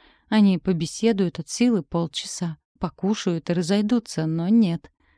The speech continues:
Что-то заставляет меня обернуться в сторону. Лицо печёт, как обычно со мной бывает, когда кто-то пристально рассматривает.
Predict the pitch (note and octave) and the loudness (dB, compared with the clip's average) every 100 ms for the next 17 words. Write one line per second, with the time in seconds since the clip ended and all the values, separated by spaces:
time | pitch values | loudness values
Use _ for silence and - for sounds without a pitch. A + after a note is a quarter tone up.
0 | _ _ _ - F#3 - E3 E3+ - E3 | _ _ _ -4 -4 -2 -4 -4 -4 -4
1 | E3+ F3 G#3 F#3 E3+ E3+ D#3+ E3+ E3+ - | -2 0 0 0 0 -2 -2 -4 -4 -8
2 | - - F3 E3+ E3+ F3+ _ _ - G3 | -10 -6 -4 -4 -6 -8 _ _ -2 2
3 | F3+ - F3+ D#3+ F#3+ - E3+ D#3+ - F3+ | 2 0 -4 -2 -4 -4 -6 -6 -6 -6
4 | - F3 E3+ - E3+ D#3+ E3+ E3+ E3 D#3+ | -2 -2 -2 -4 -4 -2 -2 -2 -2 -4
5 | E3+ G3 G#3 - _ _ - F#3 F#3 - | -2 0 -2 -6 _ _ -4 0 0 -2
6 | F3+ F3 - F3+ - E3+ E3+ F3 F3 - | -4 -4 -2 -4 -2 -4 -2 -2 -4 -2
7 | E3+ D#3+ F3 E3+ F3 | -4 -2 -4 -4 -6